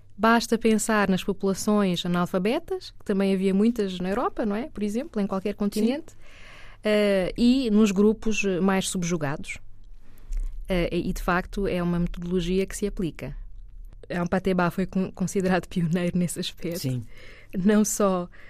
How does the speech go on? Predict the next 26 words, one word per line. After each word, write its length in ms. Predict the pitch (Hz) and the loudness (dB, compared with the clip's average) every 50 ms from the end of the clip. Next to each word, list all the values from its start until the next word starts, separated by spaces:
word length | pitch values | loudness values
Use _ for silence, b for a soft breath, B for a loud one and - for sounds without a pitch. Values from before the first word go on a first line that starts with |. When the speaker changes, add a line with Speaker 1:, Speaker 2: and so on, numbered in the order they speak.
| B B B - | B B B 0
Speaker 1:
para, 600 | - 208 196 190 185 180 165 170 160 156 156 151 - - | 4 4 4 6 4 2 2 2 0 0 -2 -6 -6 -4
eh, 340 | 165 170 165 160 156 - - | -4 -2 0 0 -2 -2 -2
a 100 | - 170 | -2 -2
história, 680 | 175 - - - 190 175 175 180 185 196 196 196 - - | -2 -2 -2 0 0 2 2 2 2 0 0 0 0 2
mas 400 | 185 185 185 185 190 185 185 - | 2 2 2 2 2 -2 -2 -4
também, 800 | - - 170 165 160 151 160 165 170 170 175 180 180 180 175 - | -4 -2 -2 0 0 0 -2 -2 0 0 -2 -2 -4 -4 -8 -10
eh, 300 | - - - - - - - | -14 -14 -14 -14 -14 -14 -12
ele 520 | - - 165 170 165 160 156 156 156 151 B B B B B B B | -8 -4 -4 -2 -2 -2 -2 -4 -4 -6 B B B B B B B
foi 180 | - - 175 | -4 -4 -4
considerado 580 | 165 - 180 165 - - 170 170 165 165 160 165 | -2 -2 -4 -4 -2 -2 -2 0 0 0 0 -2
um 80 | 160 | -2
notável 460 | 165 160 - - 160 160 151 160 156 160 | -4 -4 -4 -4 -4 -4 -2 -2 -2 -2
antropólogo 800 | 165 165 - - 151 - - - 175 175 175 170 165 160 151 | -2 -2 -4 -6 -10 -8 -2 0 0 2 0 0 -2 -6 -10
porque 240 | - - 160 - - | -10 -12 -12 -12 -8
tentou 340 | - 180 170 160 - 175 165 | -6 -6 -6 -4 -6 -8 -8
perceber, 640 | - - - - - 160 156 180 180 180 175 170 - b b b b b b b b b b b b | -8 -10 -10 -8 -8 -2 0 0 2 2 0 -2 -4 b b b b b b b b b b b b
eh, 640 | - 165 170 165 160 160 156 151 151 - - - - - | -8 -6 -4 -2 -2 -2 -2 -4 -4 -6 -8 -10 -10 -8
aspectos 480 | - 165 - - - 185 175 175 - - | -6 -6 -6 -2 -2 -2 -2 -2 -4 -4
que 80 | 190 | -4
ele 60 | 175 | -4
considerava 520 | - 185 175 - - 165 175 170 165 156 160 | -2 -2 -4 -2 -2 -2 -2 -2 -2 -2 -4
fulcrais 800 | - - 175 151 - 175 156 143 143 143 147 - - - - - - - - - - - - - - - - | -6 -6 -10 -6 -4 -4 -4 -4 -4 -6 -8 -10 -12 -12 -14 -16 -16 -18 -18 -18 -18 -18 -18 -16 -16 -12 -6
nas 220 | 170 170 160 - | -4 -4 -4 -4
culturas 420 | - - 160 - 175 165 165 151 156 | -8 -12 -12 -8 -8 -6 -6 -6 -8
africanas 560 | 156 - - 170 - - 165 160 156 156 - | -8 -10 -10 -12 -8 -6 -6 -6 -6 -6 -8
tradicionais, 840 | - - 165 156 160 147 - - 170 175 175 180 202 220 247 240 - | -8 -8 -8 -8 -8 -10 -8 -8 -6 -6 -6 -6 -6 -8 -10 -10 -12